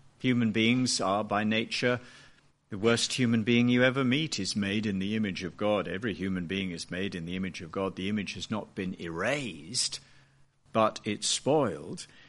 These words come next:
And if you want the perfect image of God, you find it in Jesus.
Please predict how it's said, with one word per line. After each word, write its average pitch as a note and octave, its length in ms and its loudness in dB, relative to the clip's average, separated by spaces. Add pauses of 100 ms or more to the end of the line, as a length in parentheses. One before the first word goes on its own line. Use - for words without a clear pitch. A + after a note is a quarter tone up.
(360)
And A2+ 160 2
if - 100 -4
you C3+ 80 4
want E3+ 200 6
the B2 100 0
perfect - 580 2
image E2+ 340 -4
of D#2+ 140 -10
God, D2+ 400 -6 (420)
you G#2 140 -2
find A2 420 2
it - 280 -2 (360)
in F#2 220 -2
Jesus. - 640 -4